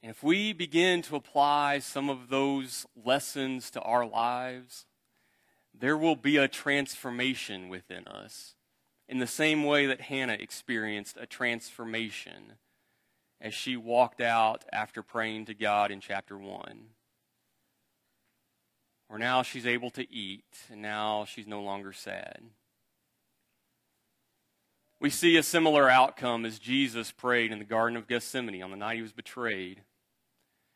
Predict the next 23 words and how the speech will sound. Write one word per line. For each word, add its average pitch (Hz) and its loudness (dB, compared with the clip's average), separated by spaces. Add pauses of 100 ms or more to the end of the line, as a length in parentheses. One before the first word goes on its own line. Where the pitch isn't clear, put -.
(320)
We - -18
see 143 2
Him 135 4
praying 156 6
with 131 -2 (200)
such - 2
fervence 165 4
that 143 4
he 160 4
is, 139 0 (220)
he 170 4
is 143 6
sweating 165 6
drops 147 8
of 131 -6
blood. 143 8
He's 123 -2
extremely 202 4
emotional 147 4 (600)
during 135 0
that 120 0
time 113 -4
period. 95 -14